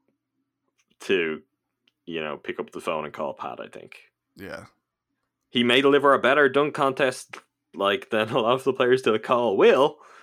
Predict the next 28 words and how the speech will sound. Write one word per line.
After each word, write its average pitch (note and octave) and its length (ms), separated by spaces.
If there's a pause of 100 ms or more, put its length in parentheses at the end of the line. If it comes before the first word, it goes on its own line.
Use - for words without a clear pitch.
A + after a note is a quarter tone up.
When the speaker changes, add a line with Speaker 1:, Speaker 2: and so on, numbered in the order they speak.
(240)
Speaker 1:
but F2 200
I E2+ 340 (120)
just - 240
don't F2 260
think F#2 440
they're D#2+ 180
gonna, D#2+ 440 (280)
you D#2 200
know, D#2 100
showcase F#2 580
event. E2 460
They E2 100
either F2 240
want E2+ 400
young A#2 300
rookie A2+ 420
that F#2+ 220
it - 80
can F#2 100
be, D#2 80
you E2+ 140
don't F2+ 200
know F2 140
this F2+ 160
person F2 360
yet F2 280
because D#2 320
they're, D2+ 300